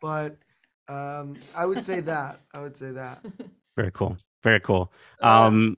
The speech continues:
Speaker 1: uh,
Speaker 2: <laughs> now, Ruby,
Speaker 1: be
Speaker 2: there's
Speaker 1: nice.
Speaker 2: some
Speaker 1: I'm sensitive.
Speaker 2: Ruby, there's some moments in the show where you're kicking some serious,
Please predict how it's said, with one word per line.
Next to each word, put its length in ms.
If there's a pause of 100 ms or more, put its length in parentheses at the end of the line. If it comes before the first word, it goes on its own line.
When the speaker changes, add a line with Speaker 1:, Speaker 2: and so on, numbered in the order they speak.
Speaker 1:
uh, 320
Speaker 2:
<laughs> 2000
now, 380
Ruby, 340
Speaker 1:
be 80
Speaker 2:
there's 140
Speaker 1:
nice. 100
Speaker 2:
some 300
Speaker 1:
I'm 160
sensitive. 880
Speaker 2:
Ruby, 200
there's 220
some 140
moments 300
in 60
the 60
show 280
where 80
you're 160
kicking 300
some 160
serious, 460